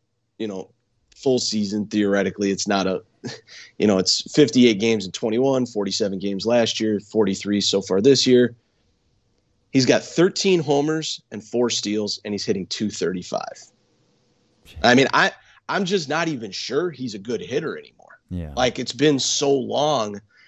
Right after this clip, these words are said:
Speaker 1: I mean, he, he hasn't played sixty games in a season since twenty nineteen. Sixty.
Speaker 2: Gee.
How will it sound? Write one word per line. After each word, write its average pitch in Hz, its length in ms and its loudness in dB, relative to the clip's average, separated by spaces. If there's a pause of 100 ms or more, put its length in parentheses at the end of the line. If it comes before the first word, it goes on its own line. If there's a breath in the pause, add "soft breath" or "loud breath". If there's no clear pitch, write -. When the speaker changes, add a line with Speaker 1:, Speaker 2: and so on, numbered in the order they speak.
(180 soft breath)
Speaker 1:
I 131 80 0
mean, 143 160 6
he, 202 400 0 (220)
he 196 160 0
hasn't 185 340 0
played 135 340 -4
sixty 151 600 -6
games 127 420 2
in 107 80 -2
a 90 60 -2
season 147 580 -2
since - 260 -2
twenty 127 300 4
nineteen. 95 500 0
Sixty. - 640 0 (460)
Speaker 2:
Gee. 95 420 -10